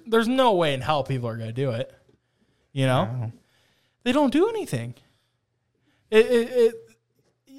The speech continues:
Speaker 1: it, it, they just don't do anything. They're an inconvenience, and they limit people from doing things that they need to do or wanna do because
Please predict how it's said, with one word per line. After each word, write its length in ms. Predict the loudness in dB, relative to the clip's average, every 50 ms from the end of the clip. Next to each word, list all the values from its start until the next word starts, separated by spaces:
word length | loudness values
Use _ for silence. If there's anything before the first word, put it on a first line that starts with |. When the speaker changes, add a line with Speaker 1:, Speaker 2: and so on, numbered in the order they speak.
| -18 -12 -10 -10 -10 -10 -14 -16 -2 0
Speaker 1:
it, 160 | 0 2 2
it, 260 | 0 -2 0 0 2
they 160 | 4 4 4 4
just 140 | 2 4
don't 200 | 4 4 4 4
do 140 | 2 2 0
anything. 300 | 0 0 -2 -6 -6 -2
They're 160 | -2 0 0
an 80 | -2 -2
inconvenience, 840 | -2 -4 -4 -2 -4 -4 -2 -2 -2 -2 0 -2 -2 -4 -6 -12 -16 -18 -20 -20 -20 -20 -20 -16 _ -4
and 120 | -2 0
they 120 | 0 -2
limit 340 | 0 0 0 0 0 -2 -2
people 260 | -4 -4 -2 -2 -4
from 320 | -2 0 0 0 2 0 0
doing 340 | 0 2 2 2 2 0 -2
things 260 | -2 -2 -2 -2 -2
that 160 | -4 -4 -4
they 160 | -4 -4 -4 -4
need 280 | -4 -2 -2 -2 -4
to 60 | -4
do 200 | -4 -4 -4 -2
or 120 | -2 -2 0
wanna 280 | 2 2 2 2 2 0
do 320 | -2 -2 -2 -2 -2 -4
because 680 | -4 -4 -4 -2 -2 0 0 2 0 0 -2 -2 -6